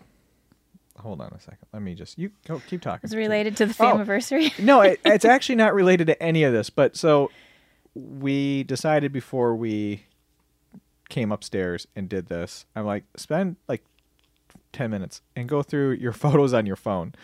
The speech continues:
Speaker 2: Oh, yeah.
Speaker 1: Um, because we're like, "All right, what can we talk about?" Again, I don't wanna just focus on, like, "Let's just talk about relationships
Speaker 2: Well, I
Speaker 1: and the
Speaker 2: think we were gonna
Speaker 1: dynamic
Speaker 2: talk
Speaker 1: and"
Speaker 2: about the Famiversary, but there's
Speaker 1: No,
Speaker 2: also,
Speaker 1: that's
Speaker 2: like,
Speaker 1: where
Speaker 2: we
Speaker 1: that
Speaker 2: wanted to be able to talk more about the,
Speaker 1: But
Speaker 2: yeah.
Speaker 1: that's where that came from.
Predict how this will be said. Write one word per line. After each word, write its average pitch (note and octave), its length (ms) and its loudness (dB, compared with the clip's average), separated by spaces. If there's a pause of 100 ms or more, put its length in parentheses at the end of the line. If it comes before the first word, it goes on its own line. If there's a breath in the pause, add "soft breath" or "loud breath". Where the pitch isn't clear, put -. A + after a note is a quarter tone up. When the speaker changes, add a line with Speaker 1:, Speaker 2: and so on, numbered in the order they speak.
(220 loud breath)
Speaker 2:
Oh, B3+ 140 4
yeah. E3+ 380 4
Speaker 1:
Um, A#2+ 180 -4
because C3+ 280 2
we're C3 140 4
like, B2+ 340 2
"All C#3 100 4
right, C3 220 4 (600 soft breath)
what E3 360 2
can D#3 180 -2
we C3+ 100 -2
talk G2+ 260 -4
about?" G2 380 -2 (140)
Again, G2+ 380 -4
I A2 40 -6
don't A2+ 120 -4
wanna A#2 140 -6
just G#2+ 180 -12
focus G2+ 340 -6
on, F#2+ 140 -4
like, F2 200 -10
"Let's B2 140 -12
just - 260 -16
talk G#2 200 -12
about E2+ 300 -8 (140)
relationships A2 580 -6
Speaker 2:
Well, A3 100 4
I A3 60 4
Speaker 1:
and A#3+ 80 2
the A3 40 -4
Speaker 2:
think A#3+ 180 2
we B3 120 0
were A3 100 0
gonna G#3+ 240 0
Speaker 1:
dynamic A3+ 40 -6
Speaker 2:
talk G3 140 -2
Speaker 1:
and" E3+ 80 -8
Speaker 2:
about F#3+ 140 -6
the G#3+ 60 -14
Famiversary, F#3 540 -4
but E3 340 -6
there's F3 200 -4
Speaker 1:
No, F3 60 0
Speaker 2:
also, F3 200 6
Speaker 1:
that's C#3+ 120 6
Speaker 2:
like, F3 100 2
Speaker 1:
where D#3+ 80 8
Speaker 2:
we D3 60 6
Speaker 1:
that C#3 80 4
Speaker 2:
wanted G3 260 4
to F#3 60 -2
be F3 80 0
able E3+ 140 0
to E3 40 -4
talk E3 220 -4
more E3+ 140 -4
about D3 240 -4
the, D3 380 -4
Speaker 1:
But C3 140 2
Speaker 2:
yeah. C3+ 80 2
Speaker 1:
that's B2 160 0
where B2+ 140 0
that A2 160 0
came G#2+ 220 -6
from. F2 300 -8